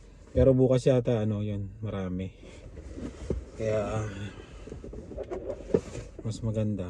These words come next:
Umuwi na tayo ngayon. Nagluto daw ng bilo-bilo si Lani. Ayan. Bilo-bilo.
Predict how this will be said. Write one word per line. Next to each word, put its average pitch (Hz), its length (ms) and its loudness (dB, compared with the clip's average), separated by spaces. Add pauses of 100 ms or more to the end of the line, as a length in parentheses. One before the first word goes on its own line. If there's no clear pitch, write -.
(160)
Umuwi 104 240 -2
na 104 80 -4
tayo 98 160 -4
ngayon. 90 320 -4 (320)
Nagluto 123 400 8
daw 131 160 12
ng 127 160 8
bilo-bilo 123 400 8
si 123 160 4
Lani. 113 400 6 (1040)
Ayan. 92 240 -8 (640)
Bilo-bilo. 95 720 2